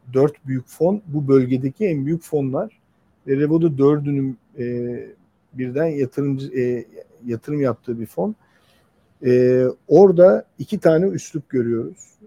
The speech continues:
Bir tanesi, bir, bir taraf, e, Cenk bize co-investment yapmak için şirket bulun.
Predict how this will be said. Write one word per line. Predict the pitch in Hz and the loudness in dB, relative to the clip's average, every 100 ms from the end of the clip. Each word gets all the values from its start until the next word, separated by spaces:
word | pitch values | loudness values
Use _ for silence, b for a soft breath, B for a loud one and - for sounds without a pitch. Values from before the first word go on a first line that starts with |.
| _ | _
Bir | 131 135 | -12 -8
tanesi, | - 196 165 135 - 160 226 - | 0 2 2 -2 -6 -8 -8 -10
bir, | 143 139 156 147 | -14 -10 -8 -8
bir | 151 | -6
taraf, | 151 139 196 - _ _ _ _ _ _ | 0 2 2 -2 _ _ _ _ _ _
e, | 135 135 131 127 | -4 0 0 -2
Cenk | 127 143 175 196 _ _ _ _ _ _ _ _ _ _ | 0 2 4 0 _ _ _ _ _ _ _ _ _ _
bize | 135 143 147 | -10 -4 0
co-investment | 170 - 147 147 147 151 151 147 131 139 | -2 0 0 0 0 0 -2 -6 -8 -6
yapmak | 131 151 139 | -6 -8 -14
için | - - 135 139 _ _ | -14 -10 -10 -10 _ _
şirket | - - 120 - 156 - | -14 -10 -8 -4 -6 -6
bulun. | 160 185 208 | -6 -6 -8